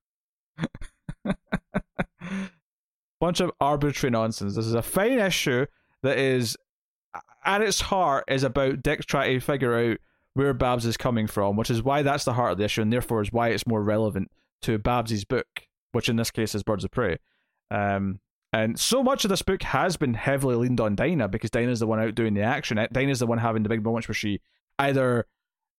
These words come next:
gets into a fight and has to, like, figure her way out of it, or she has to make a moral choice on her end. Uh, so g-, saying, "No, let's, let's do a story about Babs," I think is very important to this book, and I think it's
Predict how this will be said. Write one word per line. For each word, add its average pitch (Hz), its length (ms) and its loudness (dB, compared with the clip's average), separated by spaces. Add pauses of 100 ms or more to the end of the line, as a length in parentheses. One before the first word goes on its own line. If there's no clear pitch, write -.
(140)
gets 160 180 2
into 160 280 2
a 127 40 0
fight 165 320 0
and 131 80 2
has 127 140 -2
to, 120 80 -2
like, 110 100 0
figure 113 180 0
her 104 80 2
way 104 140 2
out 180 100 2
of 170 160 0
it, 160 160 2
or 120 160 2
she - 140 -2
has 123 160 -2
to 120 60 -2
make 117 160 0
a 117 40 0
moral 107 240 2
choice 131 380 0
on 113 140 0
her 110 180 2
end. 147 320 0 (460)
Uh, 110 260 2 (160)
so 135 360 0 (200)
g-, - 160 -2 (160)
saying, 160 280 2
"No, 233 100 2
let's, 147 240 0
let's 147 160 0
do 143 100 0
a 131 60 0
story 107 320 0
about 110 240 -2
Babs," 101 360 0
I 107 120 0
think 107 160 -2
is 101 80 -4
very 107 140 0
important 185 340 0
to - 60 -4
this 107 140 -2
book, - 280 -4 (320)
and 110 520 0 (340)
I 104 100 0
think 104 240 -4
it's - 300 -4